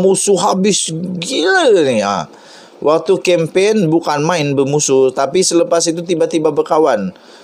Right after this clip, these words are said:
Berkawan, jadi satu tim, ha, diangkat jadi timbalan Perdana Menteri pula. Ah, itulah yang terjadi. Jadi, tuan-tuan dan puan-puan, ah, cermin diri dulu kot.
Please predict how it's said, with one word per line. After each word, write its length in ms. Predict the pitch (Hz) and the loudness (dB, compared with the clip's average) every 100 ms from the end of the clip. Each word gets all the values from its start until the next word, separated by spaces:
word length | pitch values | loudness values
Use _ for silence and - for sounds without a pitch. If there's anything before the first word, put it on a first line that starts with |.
| - 110 | -10 -6
Berkawan, 720 | - 143 139 156 190 196 185 - - - - | -4 0 2 2 0 -2 -4 -8 -20 -20 -8
jadi 640 | 165 135 147 147 147 - | -2 0 2 2 2 0
satu 320 | - 180 175 165 | 0 -2 -2 -2
tim, 560 | - 160 190 226 226 - - | 0 2 2 0 -4 -8 -6
ha, 320 | 110 95 82 98 | -2 0 0 0
diangkat 400 | 135 147 160 147 | 0 0 -4 -2
jadi 240 | 151 160 | -2 0
timbalan 480 | 160 147 147 147 147 | 0 0 0 0 -2
Perdana 240 | 151 156 | 0 0
Menteri 320 | 165 247 247 170 | 0 -2 0 0
pula. 320 | 220 233 - - | 2 0 0 -2
Ah, 800 | 220 285 311 294 226 170 147 127 | 0 0 0 0 0 0 0 0
itulah 480 | 120 123 190 143 117 | 0 0 0 2 2
yang 80 | 113 | 0
terjadi. 640 | 113 107 117 107 95 - - - - - - - 117 | -2 -2 -2 -2 -2 -4 -10 -20 -20 -20 -20 -12 -2
Jadi, 320 | 160 180 160 | 0 0 2
tuan-tuan 320 | 143 131 117 | 0 0 0
dan 160 | 110 101 | 0 -2
puan-puan, 600 | 92 87 95 98 92 71 - _ - - - - - | -2 -2 -2 -2 -4 -8 -16 _ -20 -20 -20 -20 -6
ah, 680 | 113 120 123 120 117 - 110 - _ _ _ - - - _ - - - - - _ _ | -2 0 0 0 0 0 -2 -6 _ _ _ -20 -20 -20 _ -20 -20 -20 -20 -20 _ _
cermin 400 | - 196 240 226 | -4 0 2 2
diri 320 | 180 180 170 135 | 2 2 2 4
dulu 240 | 143 160 | 2 2
kot. 400 | 147 143 107 | 2 2 2